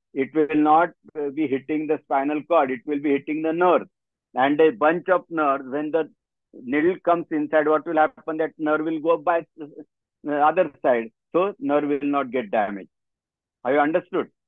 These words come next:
why I am showing this and why I explained this? Because whenever spinal anesthesia is given, it is given below L three, L four।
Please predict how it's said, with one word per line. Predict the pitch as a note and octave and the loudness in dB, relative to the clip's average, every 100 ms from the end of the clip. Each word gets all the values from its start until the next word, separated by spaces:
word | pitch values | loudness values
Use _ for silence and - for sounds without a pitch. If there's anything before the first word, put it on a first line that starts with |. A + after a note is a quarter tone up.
| _ _ _ _ _ _ | _ _ _ _ _ _
why | A2+ C3 D#3 | -2 4 6
I | D#3 | 6
am | D3+ | 2
showing | D3+ D3+ C#3+ D3+ | -2 -2 0 -4
this | C#3+ D3+ | -4 -4
and | D3+ | -4
why | C3 C3+ C#3 - _ _ | 0 2 0 -4 _ _
I | A#2+ C3 | 0 0
explained | B2 A#2+ - C#3+ C#3 B2 | 0 -6 -10 -8 -8 -8
this? | A2 G2+ | -10 -10
Because | A#2 A#2+ D#3 D#3+ - _ | -6 2 2 0 -8 _
whenever | - A#2 C#3+ F3 F3 | -2 0 2 0 0
spinal | C#3+ C3 D#3 | 0 2 2
anesthesia | E3 D3 C#3 - C3 - B2 | -2 -4 -6 -10 -14 -2 -2
is | G#2+ | -2
given, | G2 G#2 A2+ D#3+ F3 _ _ | -4 0 2 2 -4 _ _
it | B2+ A#2 | -2 2
is | D3 A#2+ | 0 2
given | C3+ D3 D#3+ D#3 - _ _ F#2+ | 4 4 4 -2 -12 _ _ -2
below | C#3 D3+ D#3+ F#3 | 2 2 4 4
L | E3+ D3+ C#3+ | 4 2 0
three, | D#3 D#3 | 0 0
L | C3+ - | 0 -2
four। | A2+ | -10